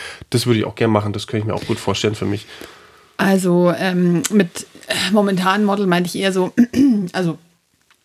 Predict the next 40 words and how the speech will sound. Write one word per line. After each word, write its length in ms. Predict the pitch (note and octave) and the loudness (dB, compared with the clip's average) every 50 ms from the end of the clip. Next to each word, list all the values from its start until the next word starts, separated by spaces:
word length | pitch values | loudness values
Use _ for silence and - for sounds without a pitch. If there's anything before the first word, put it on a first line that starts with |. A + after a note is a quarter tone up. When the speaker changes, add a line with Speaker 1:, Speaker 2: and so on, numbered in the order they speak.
| - - - | -10 -10 -10
Speaker 2:
ich 100 | - - | -10 -6
kann's 200 | - E3+ E3 E3+ | -6 -6 -6 -6
mir 100 | F3 D#3+ | -8 -8
schon 140 | E3 E3 D#3+ | -6 -6 -6
noch 120 | E3 E3 | -6 -6
eine 120 | E3 E3 | -6 -6
gewisse 300 | D#3 D#3+ D#3+ E3 - E3 | -6 -8 -8 -8 -10 -10
Zeit 180 | E3 - D#3 D3 | -8 -8 -10 -8
vorstellen, 400 | - D#3 E3 F3 - - C4 B3 | -8 -6 -6 -6 -6 -4 -4 -4
auf 120 | G#3+ F3+ - | -4 -6 -6
jeden 160 | F3+ E3+ E3 | -6 -6 -6
Fall. 400 | E3 - D#3 D#3 F#3+ B3+ D4+ E4 D4 - _ - | -6 -6 -6 -4 -4 -4 -4 -4 -6 -8 _ -8
Speaker 1:
Mhm. 220 | - A2+ G#2+ C#3 | -6 -2 -2 -2
Speaker 2:
Und, 240 | E3+ E3 E3 E3 E3+ F#3 | -2 -2 -4 -6 -6 -6
äh, 40 | E3+ E3+ E3+ E3 E3+ E3+ E3 D#3 | -4 -4 -4 -4 -4 -6 -8 -8
auch 120 | - E3+ - | -10 -14 -10
bestimmt 420 | - F#3 - - - F3+ F3 F3 | -6 -6 -4 -4 -2 -4 -4 -4
auch 100 | F3 E3 | -4 -4
noch, 280 | D3+ E3 D#3 - - - _ _ _ _ _ _ - | -4 -4 -4 -6 -10 -18 _ _ _ _ _ _ -8
ja, 140 | - F3 E3+ | -6 -4 -4
doch 220 | D#3 - E3 - - | -4 -4 -6 -4 -2
länger. 340 | E3+ F3 G3 A3+ B3 B3 - - - - - - - - - - - - | 0 2 2 4 2 2 0 -6 -14 -18 -18 -18 -18 -20 -20 -20 -6 0
Äh, 160 | F#3 F3 E3+ | 2 2 4
was 160 | E3+ E3+ E3 | 2 2 0
ich 120 | - F#3+ F#3 | 0 -2 0
bloß 160 | - F#3+ F3+ | -2 -4 -2
vorhin 200 | - F#3+ F3+ F3 | 0 0 2 4
meinte, 220 | E3+ E3+ E3+ E3+ | 4 4 2 2
war 160 | E3 E3 - - | 2 2 2 2
auch 80 | D#3 | -2
die 100 | - E3+ | -8 -10
Frage, 420 | E3+ - E3 D#3 D#3+ E3+ E3+ D#3 D#3+ | -8 -2 0 0 2 0 0 -2 -4
war 160 | D#3 D#3 D#3+ | -4 -2 -2
mit 260 | E3 E3 D#3 - _ | -2 -4 -6 -8 _
dieser 360 | - D#3+ D#3 D#3 D#3+ D#3 D3+ - | -8 -6 -6 -4 -6 -6 -2 0
Oberflächlichkeit 840 | G3 G3+ G3+ F#3+ F3 - D#3+ D#3+ D#3 - D#3+ - - D#3+ D3+ D3+ | 2 2 2 2 0 0 -4 -6 -6 -8 -12 -10 -8 -8 -8 -6
und 120 | - D#3 D#3 | -8 -10 -8
so 80 | - D3 | -6 -4
Speaker 1:
Mhm. 40 | A2+ | -2
Speaker 2:
weiter. 380 | G#2+ G#2 A#2+ C3 C#3 D#3 D#3+ | 0 2 2 2 0 -2 -6